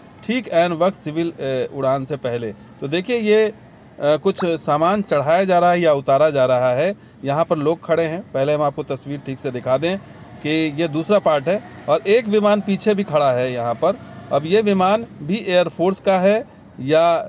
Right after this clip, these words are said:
स्पाइस जेट का है, ये फ़िलहाल कहना मुश्किल है, लेकिन लोगों की भीड़ थी। जब ये कल आया गुरुवार को,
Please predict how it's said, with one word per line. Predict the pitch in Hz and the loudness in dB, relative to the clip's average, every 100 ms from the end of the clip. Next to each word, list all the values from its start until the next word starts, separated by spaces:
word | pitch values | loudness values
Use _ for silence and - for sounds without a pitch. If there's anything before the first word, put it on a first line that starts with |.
| - | -12
स्पाइस | 127 139 135 139 | -6 0 0 0
जेट | 156 - | -4 0
का | 202 | 2
है, | 190 | 2
ये | 156 160 - - | -2 -6 -10 -8
फ़िलहाल | 139 147 160 | 0 2 2
कहना | 139 131 139 | 0 -4 -2
मुश्किल | 131 131 180 | -6 -4 -2
है, | 175 | -2
लेकिन | 156 160 | -2 -2
लोगों | 151 175 | -2 -2
की | 190 - | -2 -4
भीड़ | 143 185 | -2 -4
थी। | 196 202 - - - - - - | -2 -4 -4 -12 -20 -20 -20 -8
जब | 123 160 | 0 0
ये | 165 175 | 0 -2
कल | - 160 | 0 2
आया | 165 160 190 196 | 4 4 2 0
गुरुवार | 135 139 143 147 | -2 0 0 0
को, | 147 202 | -2 -6